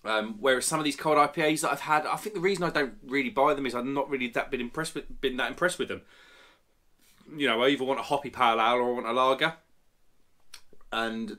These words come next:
they can't. A lot of them just don't do either. Whereas this actually does do both. It's, it's, it's light, it's clean, it's refreshing, uh, like all lagers should be. But then there is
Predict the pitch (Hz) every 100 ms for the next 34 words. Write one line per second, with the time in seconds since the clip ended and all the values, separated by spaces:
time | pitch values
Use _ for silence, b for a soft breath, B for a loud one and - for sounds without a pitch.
0 | - 110 120 - - 131 - 127 151 127
1 | - 117 107 - 123 117 113 117 127 101
2 | 87 B B B 120 113 139 135 113 107
3 | 101 113 101 - - - - _ - 104
4 | 117 104 - - - - 95 - - -
5 | - _ 104 - - B B B B B
6 | - 131 147 151 - - - 127 113 -
7 | 104 135 127 113 110 - _ _ _ _
8 | _ _ _ _ - - - - 107 107
9 | 113 113 110 - 123 113 107 104 101 -
10 | - - 120 - - _ _ - 117 147
11 | - _ b b b b b - 123 123
12 | 123 127 - -